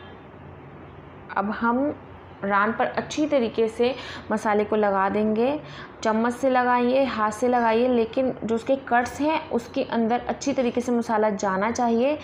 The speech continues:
क्योंकि जब हम इसे ओवरनाइट मैरिनेट करेंगे तो ये बहुत ही अच्छी तरीके से अंदर तक मसाले इसके जाएंगे और बहुत ही लाजवाब सी रान बनेगी। बिरयानी बना रहे हैं हम,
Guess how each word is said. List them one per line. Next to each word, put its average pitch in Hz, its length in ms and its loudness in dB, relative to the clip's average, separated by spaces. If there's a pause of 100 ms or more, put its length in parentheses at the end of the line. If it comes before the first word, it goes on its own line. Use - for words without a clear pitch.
(340)
क्योंकि 226 220 0
जब 254 140 4
हम 254 200 4
इसे 262 300 2 (140)
ओवरनाइट 233 800 4
मैरिनेट 214 560 2
करेंगे 202 640 2 (520)
तो 226 220 4
ये 220 160 2
बहुत 233 400 0
ही 302 80 4 (120)
अच्छी 254 280 0
तरीके 247 320 2
से 254 120 -2
अंदर 226 320 0
तक 240 120 0
मसाले 220 520 2
इसके 233 280 -2
जाएंगे 208 440 2
और 247 140 2 (160)
बहुत 214 300 0
ही 240 60 2 (100)
लाजवाब 208 520 2
सी 220 220 -2
रान 208 320 2
बनेगी। 208 520 0 (360)
बिरयानी 208 520 2
बना 220 340 2
रहे 214 140 2
हैं 214 180 2
हम, 233 300 0